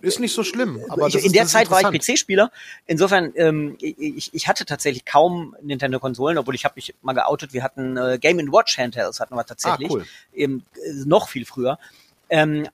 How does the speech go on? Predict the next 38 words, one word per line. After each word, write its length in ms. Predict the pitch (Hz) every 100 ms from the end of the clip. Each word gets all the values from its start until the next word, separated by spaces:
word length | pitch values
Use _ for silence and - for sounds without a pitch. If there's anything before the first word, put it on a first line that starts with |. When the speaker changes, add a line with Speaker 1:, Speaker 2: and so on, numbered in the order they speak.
| _
Speaker 2:
aber 460 | 147 160 165 160
nee, 200 | 160 208
ich, 320 | 202 151 175
ich 140 | 202 -
bin 160 | 226
gar 120 | 196 196
nicht 120 | 220
so 80 | 185
der 100 | 180
richtige, 480 | 180 180 175 165 -
also, 400 | 151 160 156 143
äh, 120 | 151
Consigliero 480 | 151 143 156 151 139
damals 480 | 127 127 156 139 -
gewesen. 320 | 117 113 123
Jetzt 220 | 160 -
bin 120 | 151
ich's. 240 | 185 190 - - _ _ 143
Ähm, 380 | 135 131 127 120
aber, 500 | - 135 131 127 123 143
äh, 100 | 139
insofern, 280 | 139 160 160
keine 220 | 160 156
Ahnung, 140 | 117 113
ich 80 |
sag 180 | - 170
mal 100 | 151
snes, 460 | 139 165 170 156 -
äh, 220 | 131 139
S 160 | 156 151
N 80 |
E 80 | 147
S, 180 | 135 151
manchmal 240 | 147 139 139
sag 140 | 135
ich, 180 | 131 135
äh, 240 | 139 139
das 260 | 127 165